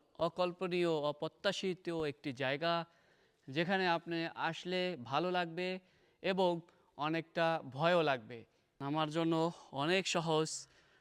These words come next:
ওঠার জন্য অনেক কঠিন। So আমি আস্তে আস্তে চলে যাচ্ছি উপরের দিকে। দেখতে পাচ্ছেন, আলহামদুলিল্লাহ, হালকা পাতলা হলে যে কোনো জায়গায় চলাফেরার জন্য ইজি হয়ে যায়।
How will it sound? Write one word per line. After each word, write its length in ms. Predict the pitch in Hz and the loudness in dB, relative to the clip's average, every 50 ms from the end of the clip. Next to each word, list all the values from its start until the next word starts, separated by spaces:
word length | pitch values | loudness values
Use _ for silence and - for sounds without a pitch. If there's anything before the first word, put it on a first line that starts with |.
| _ - | _ -8
ওঠার 300 | 151 147 160 170 160 151 | -6 -4 0 2 0 2
জন্য 380 | 147 156 151 147 147 147 143 143 - - - - | 2 0 0 0 0 0 -2 -4 -6 -10 -16 -8
অনেক 260 | - 135 135 143 139 - | -4 -2 0 0 -2 -2
কঠিন। 380 | 139 131 123 - 127 117 104 - _ _ _ - - - - - _ - - | -4 -6 -4 -4 -6 -6 -6 -8 _ _ _ -20 -20 -20 -20 -20 _ -12 -4
So 60 | - | -2
আমি 160 | 131 135 143 | 0 2 4
আস্তে 260 | 143 139 143 - - 170 | 4 4 2 4 2 0
আস্তে 360 | 160 165 - 175 165 156 175 - - - _ _ _ - _ _ - _ _ _ _ _ | 0 2 2 4 4 4 2 -2 -8 -20 _ _ _ -20 _ _ -20 _ _ _ _ _
চলে 220 | - - 147 151 151 | -6 -2 -2 0 4
যাচ্ছি 500 | 156 156 151 - - - 180 175 180 175 - - - | 2 2 2 2 -2 0 2 2 0 0 -4 -10 -12
উপরের 360 | 160 151 135 160 160 156 147 | -12 -10 -6 -4 -4 -4 -2
দিকে। 320 | 139 151 143 - 151 156 175 - - - - _ _ _ _ _ _ _ - 160 | -4 -6 -2 0 0 -2 -2 -4 -12 -20 -20 _ _ _ _ _ _ _ -20 -14
দেখতে 200 | 160 135 - - | -14 -12 -8 -2
পাচ্ছেন, 440 | 147 156 143 - - 175 165 165 165 139 - - - - - - - - - _ _ _ _ _ _ _ _ - | -2 -2 -2 -2 0 0 0 0 0 -4 -8 -16 -20 -20 -20 -20 -20 -20 -20 _ _ _ _ _ _ _ _ -12
আলহামদুলিল্লাহ, 840 | 143 131 - - 165 165 151 151 147 151 147 143 151 151 151 143 - - - - - _ _ _ _ _ _ _ _ _ _ _ _ _ _ _ | -12 -10 -8 -6 -4 -4 -2 -2 -2 -2 0 0 0 0 0 -2 -4 -12 -20 -20 -20 _ _ _ _ _ _ _ _ _ _ _ _ _ _ _
হালকা 320 | - - 151 160 - 202 | -2 -2 0 2 2 0
পাতলা 240 | 180 190 - 185 180 | 0 0 2 2 4
হলে 300 | 185 185 180 175 175 165 | 4 4 2 2 2 0
যে 140 | 143 139 156 | 2 0 -2
কোনো 220 | 156 175 170 170 | 0 2 0 2
জায়গায় 380 | 147 156 151 143 151 151 151 147 | 4 4 2 4 4 2 0 0
চলাফেরার 520 | - 156 147 147 143 - 160 151 147 147 | 0 -2 -2 -2 -2 -2 -2 -2 -2 -2
জন্য 220 | 135 147 139 131 139 | -4 -4 -4 -4 -4
ইজি 300 | 131 135 135 135 139 139 | -4 -4 -4 -2 -4 -4
হয়ে 220 | 131 147 127 120 | -2 -2 -2 -2
যায়। 300 | 120 110 98 - - | -2 -4 -6 -8 -14